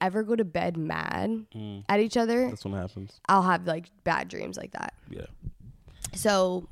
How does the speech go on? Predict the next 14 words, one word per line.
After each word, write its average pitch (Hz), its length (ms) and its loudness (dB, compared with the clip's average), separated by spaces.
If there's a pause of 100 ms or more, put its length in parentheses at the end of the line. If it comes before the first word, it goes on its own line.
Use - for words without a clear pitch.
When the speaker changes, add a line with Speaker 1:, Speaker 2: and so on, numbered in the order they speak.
Speaker 1:
what 190 180 -10
do 185 60 -8
you 180 40 -6
need 175 160 -6
to 180 60 -10
do 190 160 -8
to 180 80 -10
fix - 300 -14
that - 200 -10 (180)
for - 140 -12
me? 202 220 -12 (320)
Speaker 2:
<laughs> 127 60 10 (2000)
Speaker 1:
Just - 180 -10
kidding. - 200 -4